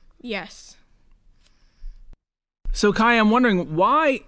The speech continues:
Speaker 2: why do you find this battle, the Battle of Midway, so interesting?
Speaker 1: I find it interesting because, um, there are moments where ships shot ships with their shells,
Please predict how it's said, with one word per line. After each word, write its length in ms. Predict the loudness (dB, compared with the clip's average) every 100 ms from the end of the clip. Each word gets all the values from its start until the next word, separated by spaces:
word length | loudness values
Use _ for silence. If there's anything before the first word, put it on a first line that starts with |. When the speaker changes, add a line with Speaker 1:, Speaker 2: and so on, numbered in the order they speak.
| _
Speaker 2:
why 320 | -6 0 2
do 80 | 2
you 160 | 2 0
find 640 | -2 0 2 2 2 2
this 200 | 0 -2
battle, 320 | 0 0 0
the 80 | 0
Battle 300 | 0 0 -2
of 80 | -2
Midway, 480 | -4 -2 0 0 -2
so 340 | -4 -2 -2
interesting? 640 | -2 -6 -10 -10 -14 -14 -18 -20 -20 -20 -10
Speaker 1:
I 100 | -8
find 300 | -6 -6 -4
it 100 | -6 -6
interesting 600 | -10 -8 -10 -8 -8 -8
because, 560 | -8 -10 -10 -10 -14 -12
um, 420 | -10 -8 -10 -12 -12
there 300 | -10 -10 -10 -8
are 200 | -6 -6
moments 440 | -6 -6 -8 -10
where 160 | -10 -8
ships 380 | -8 -8 -10
shot 360 | -10 -10 -12 -12
ships 520 | -12 -10 -12 -14 -14
with 240 | -14 -14 -12
their 240 | -12 -10
shells, 720 | -10 -10 -8 -10 -10 -12 -16